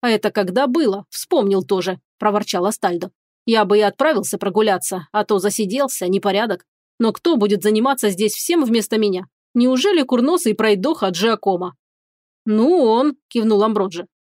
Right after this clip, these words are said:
"Он не так хорош, как ты, но я ему тоже доверяю". "Доверяй, кто ж тебя не волит.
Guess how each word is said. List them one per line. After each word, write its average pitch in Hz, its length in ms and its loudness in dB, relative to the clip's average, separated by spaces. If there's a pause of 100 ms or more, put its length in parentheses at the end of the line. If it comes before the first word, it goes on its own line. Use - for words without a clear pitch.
(160)
"Он 359 180 2
не 349 80 4
так 320 240 -2
хорош, 311 260 0
как 302 180 -2
ты, 359 160 0
но 226 100 2
я 247 180 2
ему 233 200 2
тоже 208 320 -2
доверяю". 175 520 -4 (680)
"Доверяй, 185 680 0
кто 214 200 -2
ж - 100 -6
тебя 196 220 0
не 240 120 2
волит. 180 360 -4